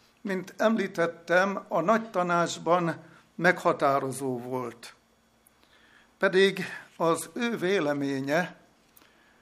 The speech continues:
több ponton eltért a nagy tanács véleményétől és a többiek véleményétől. A legfontosabb az volt, hogy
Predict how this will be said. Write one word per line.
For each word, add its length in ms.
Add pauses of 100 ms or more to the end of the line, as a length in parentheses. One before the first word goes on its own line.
(220)
több 340
ponton 640 (520)
eltért 880 (600)
a 260 (380)
nagy 240
tanács 640 (100)
véleményétől 1160
és 200
a 140
többiek 540
véleményétől. 1200 (760)
A 100
legfontosabb 920
az 320
volt, 480 (500)
hogy 640